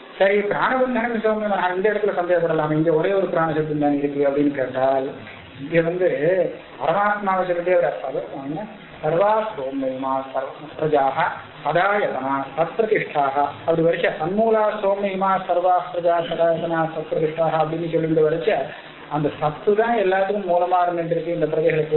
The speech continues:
அப்படின்னு சொல்லிட்டு வரைச்ச பிராணபந்தனம்னு சொன்னால் இந்த பிராண சக்தினால சத்து தான் சொல்லியிருக்குன்னு ஆயிடும். சத்துங்கிறது பரமாத்மாங்கிறது அங்க தீர்மானமா இருக்கு. அதனால பரமாத்ம பிரகரணத்துல இந்த பிராண சப்தம் சொல்லி இருக்கிறதுனால இது பரமாத்ம பரம் தான்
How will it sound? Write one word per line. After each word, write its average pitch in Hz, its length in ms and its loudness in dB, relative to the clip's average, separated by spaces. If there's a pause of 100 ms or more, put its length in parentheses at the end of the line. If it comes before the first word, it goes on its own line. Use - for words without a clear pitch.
(120)
அப்படின்னு 156 300 -2
சொல்லிட்டு 151 340 2
வரைச்ச 151 280 0
பிராணபந்தனம்னு 147 680 -2
சொன்னால் 143 580 0 (580)
இந்த 175 120 -2
பிராண 202 300 0
சக்தினால 196 560 -4
சத்து 160 240 -6
தான் 202 100 -6
சொல்லியிருக்குன்னு 151 600 -8
ஆயிடும். 127 220 -14 (400)
சத்துங்கிறது 247 580 2
பரமாத்மாங்கிறது 202 720 0
அங்க 202 140 0
தீர்மானமா 180 580 0
இருக்கு. 131 280 -6
அதனால 139 480 -2 (580)
பரமாத்ம 214 560 0 (120)
பிரகரணத்துல 220 640 0
இந்த 226 240 0
பிராண 165 340 -2
சப்தம் 160 400 -2
சொல்லி 147 240 -2
இருக்கிறதுனால 143 640 -4 (1200)
இது 156 100 -2
பரமாத்ம 180 520 2
பரம் 156 220 2
தான் 147 220 0